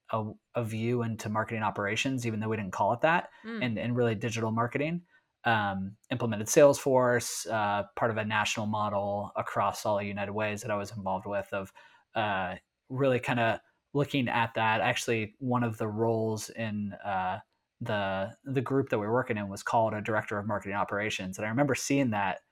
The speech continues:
Speaker 1: saying, "Huh, marketing operations, what is that? That, that kinda sounds cool."
Speaker 2: <laughs>
Speaker 1: And, uh, lo and behold, wife wants to move to Florida. She's just after me every winter. "Why do we live in Ohio? It's too cold."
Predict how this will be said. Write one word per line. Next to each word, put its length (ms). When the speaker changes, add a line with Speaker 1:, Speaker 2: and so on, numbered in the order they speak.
Speaker 1:
saying, 180
"Huh, 240
marketing 240
operations, 540
what 100
is 120
that? 340
That, 260
that 140
kinda 180
sounds 260
cool." 360
Speaker 2:
<laughs> 40
Speaker 1:
And, 340
uh, 360
lo 180
and 80
behold, 520
wife 320
wants 240
to 80
move 240
to 480
Florida. 540
She's 340
just 200
after 260
me 300
every 220
winter. 560
"Why 200
do 80
we 120
live 160
in 80
Ohio? 420
It's 160
too 140
cold." 420